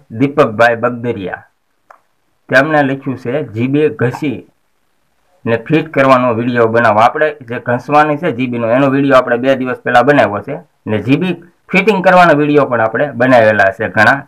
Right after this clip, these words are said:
કે જી બી કઈ રીતે ફિટિંગ કરવી, એ ખાસ વીડિયો તમે જોઈ લેજો. ને હવે આપણે ત્રીજો comment આવ્યો છે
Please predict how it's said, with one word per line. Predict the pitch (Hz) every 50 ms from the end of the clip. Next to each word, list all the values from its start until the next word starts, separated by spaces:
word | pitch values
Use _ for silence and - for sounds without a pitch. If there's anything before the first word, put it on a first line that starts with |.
| _
કે | - 104 95
જી | 104 123
બી | 123 123 113
કઈ | 110 143 143 143 127
રીતે | - 117 117 117
ફિટિંગ | 107 - 135 127 139 139 113 107 101
કરવી, | 110 110 110 117 120 - _ _ -
એ | 117 120
ખાસ | 120 - 139 147 143 -
વીડિયો | 117 120 120 120 120 113
તમે | - 113 113 131 147 151 151 - _ _ _ _ -
જોઈ | 135 139 131
લેજો. | 113 104 98 95 110 127 165 180 - _ _ _ _ _ _ _ _ _ _ _ _ _ _ _ _ _ _ _ _ _ _ _ -
ને | 104 101
હવે | 107 131 170 175
આપણે | 147 135 135 139 139 151 156
ત્રીજો | - - _ - 156 151 151 160
comment | 147 151 147 131 123 117 - 110
આવ્યો | 110 107 104 104 101
છે | - - 113 123 156